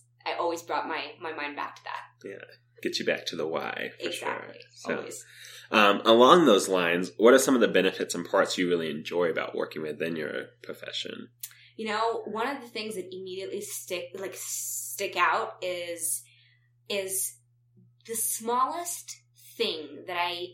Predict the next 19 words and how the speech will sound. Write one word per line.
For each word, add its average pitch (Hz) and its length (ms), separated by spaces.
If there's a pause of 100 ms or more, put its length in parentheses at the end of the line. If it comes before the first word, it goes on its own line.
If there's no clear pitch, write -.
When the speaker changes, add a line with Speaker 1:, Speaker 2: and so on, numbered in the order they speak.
(120)
Speaker 1:
that 185 80
I 165 280
tell 190 280
a 208 40
student, - 680
the 185 80
smallest 240 380
thing 233 140
for 233 120
me, - 360 (340)
right? 180 320
A 180 40
piece 208 260
of 175 100
knowledge, 185 580
a 143 140
prereq 175 720
or 165 300
something, 196 720